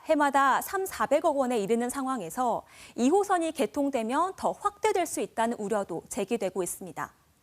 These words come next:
광주 도시철도 이 호선 일 단계 사업 공정률은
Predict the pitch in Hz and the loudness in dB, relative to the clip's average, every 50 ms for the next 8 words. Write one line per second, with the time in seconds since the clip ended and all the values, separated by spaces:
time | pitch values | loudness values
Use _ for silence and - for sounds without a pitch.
0 | _ _ _ _ _ _ _ _ _ _ _ _ _ _ _ _ _ - 285 240 | _ _ _ _ _ _ _ _ _ _ _ _ _ _ _ _ _ -2 0 0
1 | 247 247 311 302 285 254 254 - - - 320 320 - 339 294 254 247 277 320 330 | 2 2 2 2 2 2 0 0 2 2 2 2 2 2 2 4 4 4 4 2
2 | 320 - 311 311 269 202 233 233 - - 294 294 285 277 277 269 269 269 - 370 | 2 2 0 0 0 -2 -4 -2 0 0 0 2 0 0 2 2 2 2 2 2
3 | 339 339 339 - - 226 208 208 262 247 247 233 190 175 226 285 311 330 | 2 2 2 0 -4 -4 -2 -2 -2 -2 -2 -4 -4 -2 -2 -2 -2 -4